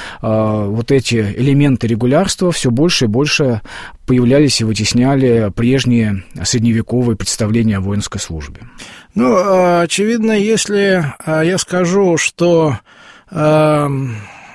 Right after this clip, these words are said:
Speaker 2: новая армия, как пехота, так и кавалерия, ам, обучена была сложным, ам, сложному маневрированию,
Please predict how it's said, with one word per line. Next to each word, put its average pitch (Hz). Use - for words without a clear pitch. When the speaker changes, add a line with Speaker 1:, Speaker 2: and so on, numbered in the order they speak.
Speaker 2:
новая 170
армия, 135
как 143
пехота, 214
так 156
и 143
кавалерия, 180
ам, 143
обучена 170
была 156
сложным, 151
ам, 127
сложному 165
маневрированию, 160